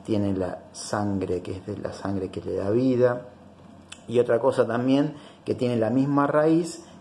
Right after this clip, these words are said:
que es el color, eh, rojo, que, que se llama, que se dice Adón. Adón.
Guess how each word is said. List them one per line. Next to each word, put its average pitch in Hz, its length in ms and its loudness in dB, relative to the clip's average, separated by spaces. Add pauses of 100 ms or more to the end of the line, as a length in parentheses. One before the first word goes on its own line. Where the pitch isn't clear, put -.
(140)
que 123 140 4
es 127 200 -6
el 107 200 0
color, 120 580 6 (500)
eh, 98 400 2
rojo, 110 600 2 (1000)
que, 101 240 0 (140)
que 107 120 -2
se 104 220 -2
llama, 120 460 -2
que 104 120 -2
se - 160 -6
dice 131 500 -2 (100)
Adón. 104 760 -2 (500)
Adón. 104 340 2